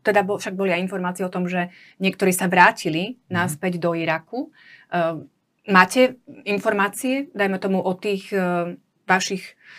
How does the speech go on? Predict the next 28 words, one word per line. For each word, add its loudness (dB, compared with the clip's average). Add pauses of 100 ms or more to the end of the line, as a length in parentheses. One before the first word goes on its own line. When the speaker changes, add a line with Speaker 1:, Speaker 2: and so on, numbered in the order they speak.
Speaker 1:
súputníkov, -2
kto-, -6
s -12
ktorými -2
ste -4
sem -4
prišli -4
pred -4
tými -4
siedmimi -4
rokmi, -4
že -6
čo -6
sa -8
s -10
nimi -4
deje, -2
prečo -4
sa, -6
dajme -2
tomu, -8
niektorí -8
vrátili? -8
Speaker 2:
Mhm. -6 (380)
Niektorí 0
tu -2
nemohli, 2
akože, -2